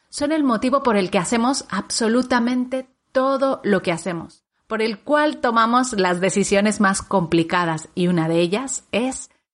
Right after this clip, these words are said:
precisamente volver a estudiar, cambiar de carrera profesional,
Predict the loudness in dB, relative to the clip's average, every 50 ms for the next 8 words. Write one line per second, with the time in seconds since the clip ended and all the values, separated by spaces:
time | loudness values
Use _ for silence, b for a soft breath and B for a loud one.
0 | _ _ _ _ _ _ _ _ -4 -2 -2 -2 -2 -2 -4 -4 -2 0 0 2
1 | 4 4 4 4 2 2 0 -2 -6 -8 -8 -12 -16 _ _ _ _ _ _ -8
2 | -4 -2 0 2 2 2 2 0 -2 -4 -2 -2 0 0 2 2 2 2 2 0
3 | -2 -6 -10 -20 _ _ _ _ _ _ _ _ _ _ -10 -8 -4 -4 -2 0
4 | 2 0 0 2 0 -2 -2 0 -2 0 2 2 2 2 2 0 -2 -2 -2 -4
5 | -2 -2 -2 0 2 2 2 2 0 -2 -6 -10